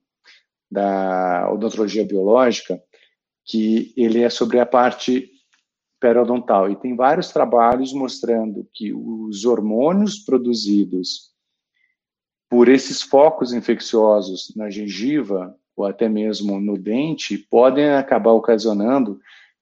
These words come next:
ah, o aumento de neuro-, ah, de hormônios que acabam causando a perda de, de,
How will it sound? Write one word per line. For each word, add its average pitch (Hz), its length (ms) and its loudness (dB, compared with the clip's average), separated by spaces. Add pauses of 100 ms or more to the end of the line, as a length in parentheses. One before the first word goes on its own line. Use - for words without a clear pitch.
(120)
ah, 107 680 4
o 117 80 4
aumento 120 480 2
de 131 180 -2
neuro-, 127 220 2 (280)
ah, 110 520 2
de 110 100 2
hormônios 120 800 0 (320)
que - 100 -2
acabam 120 580 2 (580)
causando 123 600 0
a 131 80 4
perda 131 540 -2 (160)
de, 113 1300 -4 (1500)
de, - 640 -8